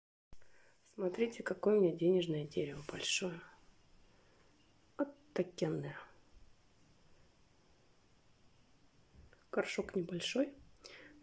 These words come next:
денежное дерево большое. И второе тоже.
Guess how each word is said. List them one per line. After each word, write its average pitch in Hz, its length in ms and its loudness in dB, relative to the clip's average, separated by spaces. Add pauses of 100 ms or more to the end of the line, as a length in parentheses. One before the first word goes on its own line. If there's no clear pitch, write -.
денежное 220 360 2
дерево 196 320 4
большое. 160 520 0 (520)
И 226 100 -2
второе 160 500 0
тоже. 165 360 -4